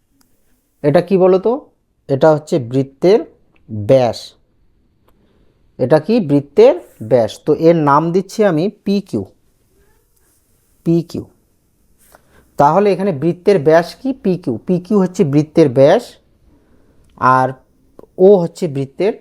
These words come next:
কেন্দ্র। এই যে বৃত্তের যে ব্যাসটা রয়েছে, এই বৃত্তের যে ব্যাসটা রয়েছে, এই ব্যাসটা হচ্ছে কি বলতো?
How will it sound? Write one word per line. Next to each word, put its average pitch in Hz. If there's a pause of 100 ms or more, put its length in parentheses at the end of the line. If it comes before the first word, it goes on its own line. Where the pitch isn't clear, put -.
(300)
কেন্দ্র। 98 (1200)
এই 208
যে 254 (120)
বৃত্তের 190
যে 247 (140)
ব্যাসটা 156
রয়েছে, 147 (280)
এই 160 (100)
বৃত্তের 165 (1800)
যে 123 (280)
ব্যাসটা 170
রয়েছে, 156 (180)
এই 170 (100)
ব্যাসটা 143
হচ্ছে 175
কি 185
বলতো? 165